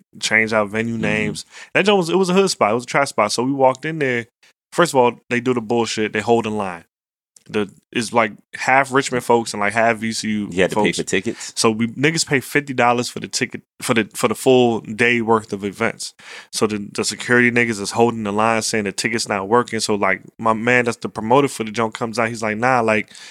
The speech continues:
Speaker 1: if they got tickets, they should be first priority to get in here." So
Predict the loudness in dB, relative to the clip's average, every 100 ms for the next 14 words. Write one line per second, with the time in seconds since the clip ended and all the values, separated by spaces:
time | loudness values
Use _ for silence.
0 | -6 -2 0 2 2 0 -2 -2 -4 -2
1 | -4 -4 0 0 0 2 4 2 -4 -2
2 | 2 2 0 -2 -2 0 0 -2